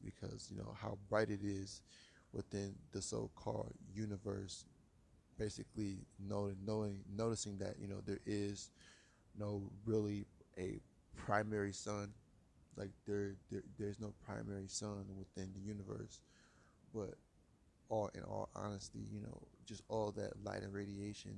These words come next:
that's, that's coming by way of the multiple solar systems that have been created,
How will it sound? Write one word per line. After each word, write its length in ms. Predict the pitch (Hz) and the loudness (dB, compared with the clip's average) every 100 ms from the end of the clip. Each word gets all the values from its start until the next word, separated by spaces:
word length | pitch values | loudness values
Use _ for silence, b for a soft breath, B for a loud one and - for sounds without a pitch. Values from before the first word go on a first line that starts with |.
| 95 | -6
that's, 240 | 107 101 - | -6 -8 -12
that's 120 | - | -14
coming 280 | - 113 101 | -8 -6 -4
by 120 | 98 | -4
way 200 | 98 101 | -2 0
of 120 | 110 113 | -2 -4
the 140 | 110 107 - B B B - 107 | -4 -4 -8 B B B -10 -4
multiple 420 | 104 107 - 110 | -2 -4 -8 -14
solar 260 | - 104 104 | -8 -4 -4
systems 380 | - 110 101 95 | -4 -8 -10 -8
that 100 | 104 | -6
have 120 | 98 | -6
been 120 | 107 - | -8 -10
created, 520 | 104 - 104 107 107 | -8 -2 -2 -4 -8